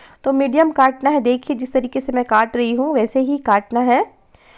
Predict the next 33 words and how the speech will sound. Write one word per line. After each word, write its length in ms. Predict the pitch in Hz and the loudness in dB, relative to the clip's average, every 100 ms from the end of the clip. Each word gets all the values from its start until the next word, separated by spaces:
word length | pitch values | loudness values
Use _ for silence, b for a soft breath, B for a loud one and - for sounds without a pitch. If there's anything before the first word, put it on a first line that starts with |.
| b b | b b
और 160 | 240 254 | 0 2
ये 120 | 277 | 0
बहुत 320 | 247 240 262 - | -2 -2 -2 -2
कम 200 | 262 302 | 0 0
तेल 300 | 294 269 262 | 2 2 2
में, 280 | 254 254 285 | 0 0 0
कम 260 | 277 220 226 | 0 -2 0
मसाले 440 | 226 233 220 220 | -2 0 0 0
में 260 | 220 285 254 | -2 -2 -2
बन 180 | 214 | -2
के 140 | 214 220 | -2 -2
रेडी 260 | 226 254 | 0 0
हो 160 | 311 285 | 2 2
जाती 400 | 262 262 262 262 | 4 2 0 -2
है 180 | 254 247 - | 0 0 0
और 180 | 220 220 220 | -2 -2 -4
बहुत 300 | 233 277 277 | -2 -2 -2
टेस्टी 340 | 247 254 262 | -4 -4 -4
लगती 380 | 233 226 - 247 | -4 -4 -6 -4
है, 80 | 247 | -2
चाहे 260 | 233 220 | 0 -2
गर्मा 300 | 196 202 226 220 | 0 0 0 0
गर्म 220 | 226 226 | 0 -2
चावल 320 | 220 202 220 | 0 2 0
के 120 | 254 | -2
साथ 240 | 247 247 - | -4 -4 -2
खाइए 420 | 240 240 269 381 B B B B | -2 -2 -2 -4 B B B B
या 140 | 254 254 | 2 2
फिर 200 | 254 277 | 2 0
रोटी 260 | 269 269 269 | 0 0 -2
के 140 | 269 | -2
साथ 200 | 269 254 254 | 2 0 0
खाइए। 400 | - 240 240 262 | -2 0 0 -2